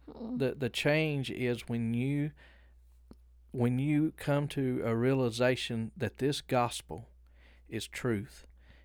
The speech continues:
Speaker 2: and this gospel is what can save your life. Uh,
Speaker 1: Mm-hmm.
Speaker 2: it can change your
Speaker 1: There's
Speaker 2: life,
Speaker 1: no
Speaker 2: but it
Speaker 1: other
Speaker 2: can save
Speaker 1: name.
Speaker 2: your life. That's right. By no, no other name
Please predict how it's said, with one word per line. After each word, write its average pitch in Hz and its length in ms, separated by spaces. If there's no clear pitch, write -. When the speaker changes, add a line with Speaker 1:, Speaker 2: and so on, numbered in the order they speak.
Speaker 2:
and 113 180
this 123 140
gospel 117 580
is 101 160
what - 300
can 104 260
save 120 540
your 95 160
life. 92 560
Uh, 247 40
Speaker 1:
Mm-hmm. - 100
Speaker 2:
it - 180
can 104 180
change 127 440
your 113 120
Speaker 1:
There's 98 160
Speaker 2:
life, - 80
Speaker 1:
no 247 160
Speaker 2:
but 254 40
it 254 60
Speaker 1:
other 247 140
Speaker 2:
can 240 100
save 240 140
Speaker 1:
name. 156 200
Speaker 2:
your 101 120
life. 95 340
That's 104 200
right. 107 200
By 110 160
no, 113 280
no 120 220
other 117 220
name 113 420